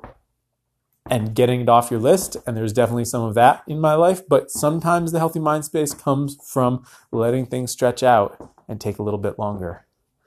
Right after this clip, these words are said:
And I don't have hard and fast rules about these things. I mostly just feel it out and recognize that, you know, when I, when I look at myself and I say, "God, I had a morning where I really dithered around,"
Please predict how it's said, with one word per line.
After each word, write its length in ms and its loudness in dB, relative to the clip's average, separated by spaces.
And 540 -6
I 140 4
don't 240 2
have 280 2
hard 200 6
and 120 -6
fast 260 2
rules 220 0
about 200 2
these 140 -6
things. 200 -6
I 80 0
mostly 480 -4
just 280 -8
feel 240 0
it 60 0
out 340 4
and 440 0
recognize 640 6
that, 200 2
you 100 -4
know, 180 0
when 400 0
I, 220 8
when 180 4
I 100 8
look 300 6
at 80 6
myself 440 4
and 100 0
I 40 0
say, 160 -2
"God, 300 -4
I 60 -2
had 140 2
a 40 -2
morning 320 -2
where 100 0
I 40 -2
really 260 0
dithered 400 -2
around," 480 -4